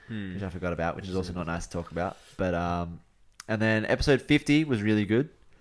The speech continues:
Speaker 2: uh, talking about, uh, Haaland to City, team of the season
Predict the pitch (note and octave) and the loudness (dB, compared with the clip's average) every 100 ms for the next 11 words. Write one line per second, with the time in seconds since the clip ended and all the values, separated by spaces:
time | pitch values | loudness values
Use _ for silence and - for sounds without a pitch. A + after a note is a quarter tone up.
0 | - - _ G2 G2+ G2 F#2+ E2 A2 G2 | -20 -20 _ 2 4 4 2 2 0 0
1 | G2+ F#2+ F#2 F2+ F2+ - - - F#2 F2+ | -2 0 4 4 2 -2 -10 -6 -2 0
2 | F2+ F2 F#2+ F#2+ F#2+ F#2 - G#2 F#2+ F#2+ | 0 -2 0 0 0 -2 -2 0 2 2
3 | F#2+ - F#2+ F2+ E2+ F#2+ F#2+ F2 F2 F2 | 0 -2 -2 -2 -2 0 0 0 -2 -6